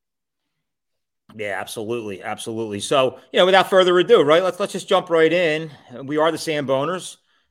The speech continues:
and we'll, uh, we'll attack the sandwich category right out of the gate, man. And we, we've actually, you know,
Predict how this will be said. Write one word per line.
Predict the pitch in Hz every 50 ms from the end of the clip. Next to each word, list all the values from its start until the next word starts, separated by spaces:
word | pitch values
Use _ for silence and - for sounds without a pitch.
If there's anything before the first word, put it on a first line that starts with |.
| _ _
and | - 131 139 139 135
we'll, | 139 147 135 147 151
uh, | 147 147 147 147 151 151 147 147
we'll | 147 143 156 165
attack | 160 - 175 170 170
the | 180 175
sandwich | - 175 170 185 202 196 -
category | - 117 101 98 101 101 107 110 110
right | 113 135 143 143 151
out | 151
of | 143
the | 151 151
gate, | 113 139 151 147 131 - 92
man. | 92 101 104 107 104
And | 113 123 131
we, | 139 143
we've | 127 151 170 175
actually, | 233 254 - - 247 214 - - - _ _
you | - 208
know, | 202 185 165 -